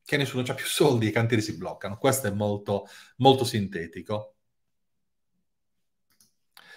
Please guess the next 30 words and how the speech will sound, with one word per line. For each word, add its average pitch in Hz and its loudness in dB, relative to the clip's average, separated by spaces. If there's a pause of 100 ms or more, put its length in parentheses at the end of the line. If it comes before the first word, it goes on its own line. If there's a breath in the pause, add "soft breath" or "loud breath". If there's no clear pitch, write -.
(440 loud breath)
YouTube 208 4
user 202 6
dice: 160 4
"Per 170 4
chi, 165 -2 (200)
perché 151 4
chi - 4
dovrebbe 139 6
acquisire 131 0
i - -2
crediti, 151 0
banche 113 2
o - 8
altre 127 4
hanno 120 4
bloccato 110 0
l'acquisizione?" 107 -2
In 233 0
realtà 254 2
non 127 2
è 110 4
vero, 101 0
perché - 0
alcune 135 4
banche 113 4
che 120 -6
stanno 123 0
acquisendo 113 -2
i - -2
crediti, 120 0